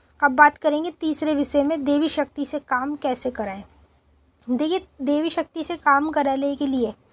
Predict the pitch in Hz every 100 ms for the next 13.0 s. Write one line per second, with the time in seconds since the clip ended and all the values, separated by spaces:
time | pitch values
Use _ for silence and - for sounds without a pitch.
0 | _ _ _ _ - 269 302 311 311 311
1 | 294 277 269 339 320 - 294 - 302 285
2 | 285 294 285 285 240 233 247 262 262 262
3 | 262 277 285 240 214 254 262 262 254 269
4 | 302 311 226 _ 277 254 - 269 277 277
5 | 294 311 269 254 254 269 277 254 226 214
6 | 226 269 269 262 302 247 240 233 226 214
7 | 196 - _ _ - - 254 277 285 277
8 | - 294 - 302 302 - 277 285 - 262
9 | 254 220 233 185 - 240 254 269 277 294
10 | 285 285 - 262 254 269 311 285 302 294
11 | - 247 247 254 247 - 285 254 269 262
12 | - 277 262 233 226 214 208 196 185